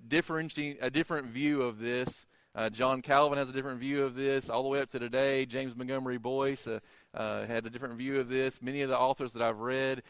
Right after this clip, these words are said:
you, you read 'em, from as many, uh, commentaries and scholars as you can read, you'll almost get a different idea from each one of 'em.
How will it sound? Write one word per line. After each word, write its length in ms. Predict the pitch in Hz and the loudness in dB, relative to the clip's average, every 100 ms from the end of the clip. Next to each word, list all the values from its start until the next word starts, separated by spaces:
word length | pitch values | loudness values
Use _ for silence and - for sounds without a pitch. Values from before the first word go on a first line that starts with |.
| - - | -18 -4
you, 240 | 156 156 | 2 2
you 200 | 143 156 | 2 2
read 240 | 170 196 190 | 6 6 6
'em, 180 | 180 143 | 2 2
from 260 | 175 156 | 2 2
as 180 | 165 147 | 2 -2
many, 340 | 196 214 185 - _ - | 0 0 0 -6 _ -14
uh, 100 | 123 | -10
commentaries 760 | 127 175 185 180 185 180 175 143 | 4 6 6 4 4 6 4 2
and 140 | 127 | -2
scholars 400 | - 151 170 160 | 4 8 8 6
as 120 | 143 | 2
you 80 | 139 | -4
can 160 | 147 127 | -6 -4
read, 420 | 123 143 156 151 | 0 0 0 -2
you'll 160 | 127 123 | -2 0
almost 380 | 135 143 139 | 2 0 -2
get 100 | 147 | -6
a 40 | 123 | -2
different 340 | 131 135 131 | -2 -2 -2
idea 420 | 123 120 120 127 117 | 2 2 2 0 0
from 200 | 113 120 | -2 -6
each 160 | - | -6
one 180 | 131 135 | -4 0
of 160 | 139 139 | 0 0
'em. 220 | 147 | -4